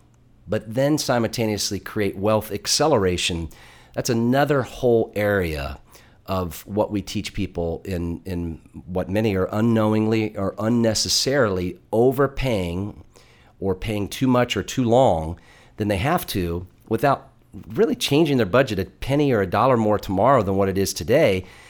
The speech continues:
just redirecting the way they're doing it, all within the tax code, all within the strategies that have helped many of our clients, like many of you listening, particularly people listening, uh, out there that are baby boomers,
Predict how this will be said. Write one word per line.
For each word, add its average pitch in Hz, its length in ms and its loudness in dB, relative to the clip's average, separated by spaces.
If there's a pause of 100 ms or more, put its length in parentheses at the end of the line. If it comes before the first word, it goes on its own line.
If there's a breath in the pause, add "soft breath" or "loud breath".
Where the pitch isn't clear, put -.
just - 180 -4
redirecting 117 840 2
the 101 80 -2
way 110 300 2
they're 101 160 -2
doing 104 380 0
it, 175 260 -2 (160)
all 127 300 4
within 123 260 -2
the 104 80 -4
tax 107 320 -4
code, 95 420 -2
all 113 300 4
within 110 260 -2
the 98 60 -4
strategies 87 680 -4 (420 loud breath)
that 98 80 -6
have - 100 -6
helped 92 320 -4 (120)
many 113 280 2
of 98 80 0
our 95 80 2
clients, 82 420 -6
like 87 200 -6
many 101 200 0
of 95 80 -2
you 95 140 -2
listening, 82 500 -4
particularly 98 380 -8
people 95 300 -6
listening, 90 420 -4 (520 loud breath)
uh, 90 200 -8
out 92 220 -6
there 90 360 -2 (120)
that 87 120 -6
are 85 60 -4
baby 104 380 -2
boomers, 78 520 -6